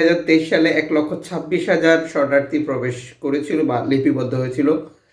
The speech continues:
ল্যাম্পেদুসা হটস্পটে। দুই হাজার চব্বিশ সালে সেটি মাত্র ছিচল্লিশ হাজার। তার মানে বুঝতে পারছেন যে কত পার্সেন্ট কমেছে শরণার্থী প্রবেশ দুই হাজার চব্বিশ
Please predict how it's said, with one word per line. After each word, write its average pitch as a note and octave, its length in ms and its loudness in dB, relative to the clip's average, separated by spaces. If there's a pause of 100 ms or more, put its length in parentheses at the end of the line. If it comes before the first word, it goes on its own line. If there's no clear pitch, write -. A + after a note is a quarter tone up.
(140)
ল্যাম্পেদুসা C3+ 600 0
হটস্পটে। A#2+ 520 -2 (640)
দুই C#3+ 200 4
হাজার D#3+ 220 4 (360)
চব্বিশ E3 360 -4
সালে E3 160 2 (100)
সেটি D3+ 200 0 (140)
মাত্র - 180 -4 (160)
ছিচল্লিশ C#3+ 480 0
হাজার। G#2 200 0 (640)
তার D3 140 2
মানে D3+ 240 6
বুঝতে D3 260 -4
পারছেন D3+ 320 -2
যে D#3 40 2 (120)
কত D3+ 120 0 (140)
পার্সেন্ট C#3 480 0
কমেছে C3+ 400 -2
শরণার্থী B2+ 520 -2
প্রবেশ C#3+ 300 2 (440)
দুই B2+ 180 -2
হাজার A#2 260 2 (800)
চব্বিশ D3+ 300 2